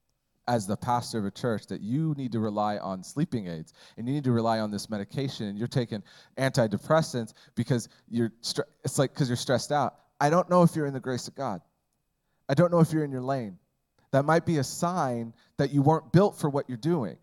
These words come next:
'Cause the problem is, when, no matter what level you are,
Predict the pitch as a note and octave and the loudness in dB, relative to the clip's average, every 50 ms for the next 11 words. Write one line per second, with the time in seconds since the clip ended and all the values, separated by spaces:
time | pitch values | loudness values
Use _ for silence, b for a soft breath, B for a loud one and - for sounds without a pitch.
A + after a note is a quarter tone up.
0 | b b b - E3 C#3 B2 D3 - - G3 G#3 A3+ G#3+ G3 F3 E3+ G3 G3 D#3+ | b b b 2 2 4 4 2 2 6 6 6 6 6 4 2 2 2 0 0
1 | C3+ - - C#3 C3 D3 E3 E3 D3+ D3+ - _ _ _ - D#3+ E3+ E3+ F3+ F#3+ | -2 -4 -8 -6 0 2 2 2 2 -2 -10 _ _ _ -14 -4 0 2 2 4
2 | G3 F#3+ F3+ D#3 C3 G#2+ - - - A2+ A2+ D#3 G3+ - - - D3+ D3+ C#3+ B2+ | 4 4 4 4 4 2 0 -8 -4 2 6 6 6 6 6 4 4 4 4 4
3 | B2+ A#2+ A#2 G#2+ G#2 A2 A2+ A2 - - C3 B2 G#2+ G2+ F#2 | 4 2 2 2 2 0 0 0 2 4 4 4 4 4 0